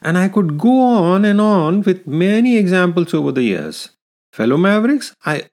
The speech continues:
urge you to think about these terms and reflect on your experiences with onshoring, nearshoring,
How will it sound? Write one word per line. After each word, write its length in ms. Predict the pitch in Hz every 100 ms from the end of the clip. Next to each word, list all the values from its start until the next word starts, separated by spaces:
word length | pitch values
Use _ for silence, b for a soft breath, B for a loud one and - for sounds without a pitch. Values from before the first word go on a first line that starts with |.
| -
urge 400 | 151 185 196 165
you 100 | 170
to 140 | 165
think 340 | 151 160 151
about 340 | 143 131 131 127
these 220 | 127 123
terms 460 | - 113 95 92 - _ _ -
and 260 | 147 135
reflect 560 | 123 127 - 185 196 -
on 140 | 165
your 180 | 151 143
experiences 880 | 135 127 - 151 139 135 123 - 120
with 220 | 113 120 -
onshoring, 920 | - 156 147 139 - 131 120 117 110 107 _ _ _
nearshoring, 1040 | 170 175 175 160 151 - 139 117 107 104